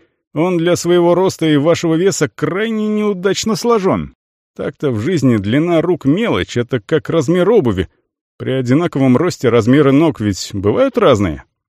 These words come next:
А, кстати, и правда, да? Но в боксе иметь руки короче на кулак, сами понимаете.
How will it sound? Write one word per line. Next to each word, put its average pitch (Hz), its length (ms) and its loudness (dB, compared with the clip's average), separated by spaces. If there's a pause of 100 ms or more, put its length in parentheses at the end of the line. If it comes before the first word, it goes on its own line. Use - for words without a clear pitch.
(120)
А, - 160 -14
кстати, - 440 -10
и 110 120 -6
правда, 90 420 -4 (140)
да? 107 300 -6 (1040)
Но 156 220 -4
в 127 100 -4
боксе 170 360 -2
иметь 165 260 0
руки 135 320 -2
короче 165 500 -2
на 143 140 4
кулак, 160 360 0
сами 160 460 -4
понимаете. 151 640 -4